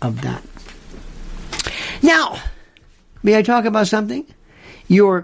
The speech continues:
clothing, your bed, your linens,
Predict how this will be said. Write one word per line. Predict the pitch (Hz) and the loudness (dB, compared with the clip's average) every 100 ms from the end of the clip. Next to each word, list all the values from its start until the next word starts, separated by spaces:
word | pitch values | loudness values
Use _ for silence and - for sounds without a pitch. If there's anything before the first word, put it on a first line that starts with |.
| - | -4
clothing, | - 202 202 196 208 254 262 339 - | -2 2 4 4 0 -4 -8 -10 -2
your | 175 170 | 2 4
bed, | 151 117 170 170 214 117 120 - | 2 0 0 0 -2 -2 -2 4
your | 170 170 | 4 6
linens, | 170 170 180 220 262 269 269 - | 6 6 4 0 -2 -2 -2 -4